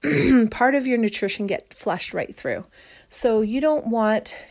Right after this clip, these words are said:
you don't want to just be super healthy and getting healthy food into your body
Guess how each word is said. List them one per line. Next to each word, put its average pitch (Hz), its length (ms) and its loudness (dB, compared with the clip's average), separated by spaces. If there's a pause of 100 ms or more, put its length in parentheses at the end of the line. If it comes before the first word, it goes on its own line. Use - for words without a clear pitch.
you 254 120 -4
don't 294 220 2
want 226 300 0
to 214 120 -6
just 208 420 -4
be 208 300 -4
super 247 400 -4
healthy 226 460 -2
and 202 120 0
getting 208 340 2
healthy 214 360 -4
food 240 200 -4
into 214 220 -2
your 190 80 -2
body 190 320 -2